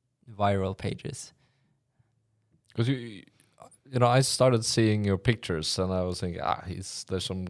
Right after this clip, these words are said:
Speaker 2: computer-generated C G I i-, imagery here," but it's actually you. And we'll, we'll, we'll share some of these photos so that people can go in and check it out. But it's you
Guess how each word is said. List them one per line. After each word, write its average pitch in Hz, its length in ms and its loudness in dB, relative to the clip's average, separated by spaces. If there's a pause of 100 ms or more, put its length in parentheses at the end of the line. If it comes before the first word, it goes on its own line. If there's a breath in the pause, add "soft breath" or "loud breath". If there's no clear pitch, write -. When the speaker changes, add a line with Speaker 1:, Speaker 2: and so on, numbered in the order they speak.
Speaker 2:
computer-generated 90 1300 -6
C 98 220 -2
G 92 180 0
I 82 200 0
i-, 82 80 -2 (240)
imagery 92 540 -2
here," 95 200 0
but 92 260 -6
it's 101 160 -6
actually 120 280 0
you. 98 500 2 (100)
And 110 100 -4
we'll, 107 140 0
we'll, 113 180 -2 (200)
we'll 110 120 2
share 113 260 6
some 101 200 2
of 95 60 0
these 95 140 0
photos 101 440 0
so 95 80 -2
that - 300 -6
people 98 260 -8
can 87 440 -6 (180)
go 95 100 2
in 92 120 0
and 85 120 -4
check - 220 -4
it 95 60 -2
out. 95 320 -2
But - 240 -6 (680 loud breath)
it's 107 240 -10
you 104 500 4